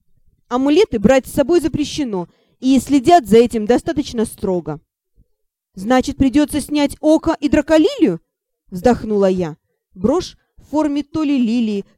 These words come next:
то ли летящего дракона была моим безотказным средством связи с друзьями,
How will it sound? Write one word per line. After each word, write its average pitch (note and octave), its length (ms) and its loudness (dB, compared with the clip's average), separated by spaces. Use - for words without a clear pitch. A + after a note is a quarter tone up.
то C#4+ 140 0
ли C4+ 180 0
летящего B3 600 -2
дракона C#4+ 500 -2
была D4 240 0
моим D#4 400 -2
безотказным D4 760 -2
средством D#4 500 -2
связи B3 400 0
с A#3 60 -8
друзьями, F#3 640 -2